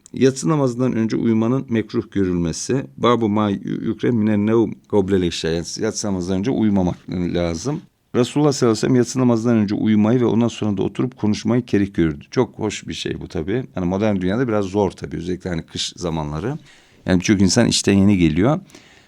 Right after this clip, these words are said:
Ama Peygamber Efendimiz mesela yani yatsıdan önce yani uyuma olmaması lazım. Yani akşam olma-, yani yat-, yatma olmasın. Yatsıdan sonra da gün olmasın. Yani artık insanlar yatsın, istirahat etsin ki başka ibadetlere kalkabilsinler.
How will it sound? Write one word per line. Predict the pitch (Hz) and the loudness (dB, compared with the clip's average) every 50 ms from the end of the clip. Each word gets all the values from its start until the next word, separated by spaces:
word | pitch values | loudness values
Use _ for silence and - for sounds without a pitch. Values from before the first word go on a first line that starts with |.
| _ _ _ | _ _ _
Ama | 113 110 98 | 0 0 2
Peygamber | 113 123 123 139 139 120 127 | 4 4 4 4 4 4 4
Efendimiz | 127 143 143 135 | 4 2 2 -2
mesela | 123 - - 110 - - - | -4 -2 0 0 -2 -2 -4
yani | - - - 98 104 101 101 - - - - - - | -6 -2 0 2 2 2 2 0 -2 -6 -14 -16 -12
yatsıdan | - 82 90 117 120 - - - - 135 143 143 - - | -8 2 4 4 4 4 0 -2 0 2 0 2 4 4
önce | 117 117 117 107 117 110 | 6 6 6 6 6 6
yani | 90 87 87 - | 6 4 2 2
uyuma | - 98 104 110 117 117 113 - | 2 4 6 6 6 4 4 2
olmaması | - - 101 107 107 98 90 87 85 - - 87 | 0 2 4 4 4 4 4 2 0 -2 -2 0
lazım. | 82 82 92 107 117 101 | 2 2 2 2 0 0
Yani | 95 - | 0 0
akşam | - - - - 110 104 | 0 -2 0 0 2 2
olma-, | 90 82 80 78 80 78 - - | 2 2 2 0 -2 -2 -4 -6
yani | 90 95 87 80 - - - | -4 -2 -2 -2 -4 -6 -8
yat-, | - - - 92 92 95 - _ - - | -8 0 0 0 0 0 -6 _ -4 -2
yatma | 101 92 - - - 107 | -2 -2 -2 0 0 0
olmasın. | 101 87 82 82 82 - - 85 82 85 - | 2 2 2 0 -2 -2 -4 -2 -4 -2 0
Yatsıdan | 98 98 95 - - 127 127 | -2 -2 -2 0 0 0 0
sonra | 113 - - 98 107 127 | 0 0 -2 -2 0 0
da | 147 - 147 - - - _ _ - | 0 -2 -2 -10 -18 -20 _ _ -6
gün | - 98 117 131 | 2 4 4 6
olmasın. | 113 80 78 69 71 82 82 - - 90 | 6 2 0 -2 -6 -6 -8 -6 -6 -4
Yani | 82 76 - | -4 -4 -4
artık | - 85 - - - | -6 -6 -6 -4 -4
insanlar | 90 85 - - 82 90 104 98 | -2 -2 0 0 0 2 2 4
yatsın, | 92 90 85 - - - | 4 2 2 0 -2 -4
istirahat | 90 87 - - - 92 90 82 - | -4 -4 -4 0 0 0 0 0 -2
etsin | 80 - - - - - | -6 -6 -4 -4 -4 -4
ki | - - 127 - - - _ _ _ _ _ _ _ _ | -2 0 -2 -2 -2 -6 _ _ _ _ _ _ _ _
başka | - 95 - - - | -6 -6 -6 -2 0
ibadetlere | 101 92 87 85 80 78 76 - - 117 120 | 0 0 2 0 -2 -4 -4 -4 -4 -2 -2
kalkabilsinler. | - - 90 - - 92 87 82 80 76 - - 82 80 80 82 - - | -2 -4 -4 -4 -4 -4 -4 -4 -4 -6 -6 -6 -4 -2 -2 -2 -2 -4